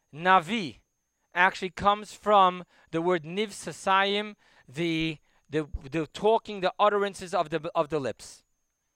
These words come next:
And what that means is, by simple definition, what is a prophet? A prophet is someone who is open to receive and perceive the words of God, right? So Moses, we know, spoke face to face.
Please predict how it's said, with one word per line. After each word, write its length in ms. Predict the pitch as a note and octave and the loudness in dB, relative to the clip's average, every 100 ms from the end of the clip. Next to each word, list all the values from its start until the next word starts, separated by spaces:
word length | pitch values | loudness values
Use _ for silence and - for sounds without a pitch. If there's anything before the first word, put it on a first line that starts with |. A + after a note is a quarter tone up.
| _ _ _ _ - | _ _ _ _ 0
And 160 | F3+ | 2
what 180 | F#3+ F#3+ | 4 4
that 300 | G#3+ A#3+ A#3 | 6 4 2
means 260 | A3+ G#3 G3+ | -8 -8 -2
is, 220 | A3 F#3 | -2 0
by 140 | G#3 | 0
simple 420 | G3 - B3+ A#3 | -2 -6 -4 -2
definition, 640 | A3 G#3+ - G#3+ G#3 F3 D3+ | 0 0 0 -6 -4 -4 2
what 180 | G3 A3+ | 4 4
is 80 | |
a 80 | F#3 | 0
prophet? 560 | - F3+ F#3 - B3+ _ _ _ _ - | 0 4 4 2 -2 _ _ _ _ 0
A 100 | E3 | 0
prophet 480 | - G3+ G#3 - G3+ | 2 2 2 2 -6
is 220 | E3+ - _ | -6 -10 _
someone 560 | - - G#3 G#3 A3 G#3+ | -12 2 2 4 -2 -2
who 160 | G3+ | -2
is 140 | F#3 - - | -2 -4 2
open 420 | A3+ B3+ A3+ A3+ | 4 4 0 -4
to 140 | G3 G3 | -4 -4
receive 720 | E3+ - - A3+ A#3+ C4+ B3+ _ _ _ | -4 -6 -10 -6 -4 -6 -8 _ _ _
and 220 | F3+ E3+ - | -4 -4 -2
perceive 760 | E3 - - A3+ A#3+ C4 B3 _ _ _ | -6 -6 -6 -4 -2 -4 -10 _ _ _
the 160 | D3+ | -4
words 320 | D#3+ F#3 F3+ G#3+ | 2 2 2 -2
of 80 | |
God, 280 | F#3 B3+ B2 _ _ _ _ _ _ - | 0 0 0 _ _ _ _ _ _ -2
right? 300 | B2+ G#3 - _ _ _ _ _ _ - | 2 2 0 _ _ _ _ _ _ -6
So 160 | - | -4
Moses, 500 | C#3 F3 G#3+ G#3 G3+ | 2 6 6 6 -4
we 120 | E3+ E3 | -4 0
know, 200 | F#3 F#3 | 2 2
spoke 340 | - F#3 E3 | 0 0 0
face 240 | - D3 - | -2 -4 -6
to 100 | A#2 | -6
face. 520 | G3+ A3 G3 - | 0 0 0 -8